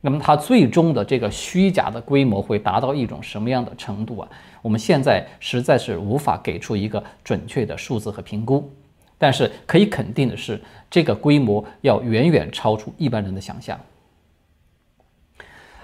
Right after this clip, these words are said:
呃，在昨天的网络上在热传一个视频呢，它其实可以让我们窥见这个巨大的冰山的一角。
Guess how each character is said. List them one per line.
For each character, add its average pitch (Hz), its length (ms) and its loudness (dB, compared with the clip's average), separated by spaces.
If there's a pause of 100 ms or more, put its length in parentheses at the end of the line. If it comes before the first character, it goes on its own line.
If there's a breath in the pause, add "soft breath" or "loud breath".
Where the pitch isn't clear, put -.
(100)
呃， 131 220 6
在 247 120 6
昨 165 240 6
天 226 160 4
的 233 80 8
网 113 220 6
络 123 140 4
上 107 200 2
在 123 160 4
热 147 340 6
传 101 220 -2
一 120 120 0
个 123 80 0
视 - 180 -4
频 101 240 -4
呢， 92 100 -8 (240 soft breath)
它 - 160 0
其 151 160 -6
实 127 120 -4
可 - 180 -2
以 120 40 4
让 117 280 4
我 104 80 -4
们 110 260 -8
窥 180 300 4
见 143 240 4
这 117 160 -2
个 104 80 0
巨 151 400 0
大 113 240 0
的 87 160 -6
冰 151 300 0
山 151 240 0
的 - 240 -8
一 165 120 -2
角。 - 320 -6